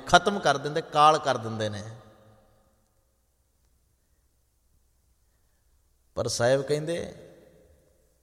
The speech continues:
"ਇਹ ਭੁਲੇਖੇ 'ਚ ਨਾ ਰਿਹੋ। ਉਹ ਜਿਹੜਾ ਵਾਹਿਗੁਰੂ ਹੈ ਨਾ, ਉਹ ਇਹਨਾਂ ਤੋਂ ਵੀ ਵੱਡਾ ਹੈ।"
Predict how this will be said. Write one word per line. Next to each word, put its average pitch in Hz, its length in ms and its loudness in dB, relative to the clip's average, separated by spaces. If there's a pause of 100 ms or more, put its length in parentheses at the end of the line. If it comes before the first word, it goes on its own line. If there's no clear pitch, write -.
(580)
"ਇਹ 156 100 0
ਭੁਲੇਖੇ 139 520 0
'ਚ 139 100 -6
ਨਾ 127 200 0
ਰਿਹੋ। 90 300 -2 (3250)
ਉਹ 202 140 6
ਜਿਹੜਾ 220 240 6
ਵਾਹਿਗੁਰੂ 196 640 6
ਹੈ 220 80 6
ਨਾ, 226 100 2
ਉਹ 220 200 4
ਇਹਨਾਂ 220 260 6
ਤੋਂ 233 120 2
ਵੀ 233 120 -2
ਵੱਡਾ 139 340 4
ਹੈ।" 87 260 -6